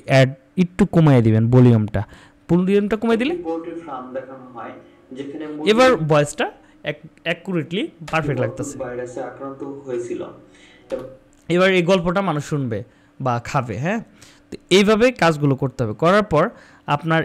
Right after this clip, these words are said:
Speaker 1: এখানে যখন কাজ শেষ হয়ে যাবে, just আপনি কি করবেন, আহ, ক্লিপগুলো কিন্তু অবশ্যই আমি বারে বারে বলতেছি, নয় সেকেন্ডের উপরে কখনোই নেবেন না, এখানে গুইনা গুইনা নেবেন নয় সেকেন্ড, সমস্যা আছে? নয় সেকেন্ড, এই যে দেখেন এখানে গু-,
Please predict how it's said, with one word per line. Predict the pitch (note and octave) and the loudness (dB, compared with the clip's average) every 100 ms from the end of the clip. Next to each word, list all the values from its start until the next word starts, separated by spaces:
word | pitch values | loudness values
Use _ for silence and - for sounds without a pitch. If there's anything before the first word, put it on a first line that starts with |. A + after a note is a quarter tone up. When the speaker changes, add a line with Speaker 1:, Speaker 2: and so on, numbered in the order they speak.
| - | -2
Speaker 1:
এখানে | D3 E3 E3 | -4 -2 0
যখন | D#3+ D#3+ | -2 -2
কাজ | D3 D#3 | -2 -2
শেষ | - D3+ C3 | 0 -2 -2
হয়ে | C3 | -2
যাবে, | B2 D#3 | -2 -2
just | B2+ C#3+ C3 B2+ | -2 -4 -2 -6
আপনি | C3 | -6
কি | B2+ C3 | -8 -6
করবেন, | C#3 C#3 G3+ | -4 -2 -4
আহ, | C4+ _ _ _ _ - A2+ A2+ - | -6 _ _ _ _ -6 -4 -4 -2
ক্লিপগুলো | F#3 F#3+ F3 G#3+ | 0 0 2 2
কিন্তু | G#3 A3 | 2 2
অবশ্যই | G#3 G3 - G#3+ A3 | 2 2 4 4 4
আমি | F#3+ F3+ | 4 2
বারে | E3 D#3 | 4 4
বারে | D3+ | 4
বলতেছি, | C#3 C3 B2+ B2+ | 2 0 -2 -2
নয় | C3+ C#3 | 0 0
সেকেন্ডের | D3 C3+ C3+ D#3+ G3 A3+ _ _ _ _ | 0 -2 0 0 0 -4 _ _ _ _
উপরে | C#3+ C#3 E3 D#3+ | -8 0 0 2
কখনোই | D#3+ D3+ C#3+ C#3+ | -2 0 -2 0
নেবেন | C#3 C3 A2+ | 0 -2 -4
না, | G2+ F#2+ G2+ - _ _ - | -8 -10 -12 -16 _ _ -8
এখানে | B2 C#3+ | -2 0
গুইনা | C#3 D#3+ F3 | 2 2 4
গুইনা | D#3+ D3 | 2 2
নেবেন | C3 A#2 | 0 -2
নয় | A#2 A2+ | -2 -4
সেকেন্ড, | A2+ G#2+ G#2 | -4 -8 -6
সমস্যা | A#2+ A#2 C3 | -6 -6 -6
আছে? | B2+ C#3 A2 A#2+ _ _ _ _ _ _ _ _ C3 | -8 -8 -8 -14 _ _ _ _ _ _ _ _ -4
নয় | B2+ | -4
সেকেন্ড, | B2+ A#2+ A2+ | -2 -4 -2
এই | A#2+ | 0
যে | C3 | 0
দেখেন | B2 A#2+ A2+ | 0 0 -4
এখানে | A2+ A#2 | -4 -4
গু-, | A#2 | -6